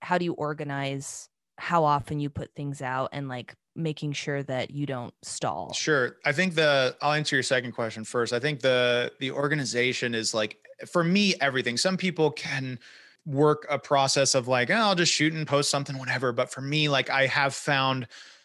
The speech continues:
Speaker 2: what helps me personally is a happy rhythm of, like, I take one day a week to edit out all my videos for the week. And I, you know, I'm managing, you know, several different, um, I like to say I'm watering several different plants. So,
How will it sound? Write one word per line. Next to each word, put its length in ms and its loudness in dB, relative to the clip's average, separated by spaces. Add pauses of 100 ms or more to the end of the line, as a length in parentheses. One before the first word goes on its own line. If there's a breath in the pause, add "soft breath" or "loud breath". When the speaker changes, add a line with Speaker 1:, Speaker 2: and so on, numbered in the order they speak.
(160 loud breath)
Speaker 2:
what 180 4
helps 360 0
me 380 2
personally 500 2
is 80 2
a 60 2
happy 380 0
rhythm 360 0
of, 240 0
like, 220 2
I 60 4
take 280 -2
one 240 0
day 140 4
a 80 4
week 260 0
to 380 0
edit 200 2
out 220 2 (100)
all 220 -4
my 140 0
videos 380 2
for 140 -2
the 80 0
week. 220 -2
And 100 2
I, 60 0
you 140 0
know, 100 2
I'm 260 0
managing, 680 0
you 120 -2
know, 180 0
several 460 4
different, 520 0
um, 80 -8 (420 loud breath)
I 80 0
like 160 2
to 60 -4
say 100 2
I'm 120 -2
watering 480 4
several 360 2
different 360 -4
plants. 360 -4
So, 520 2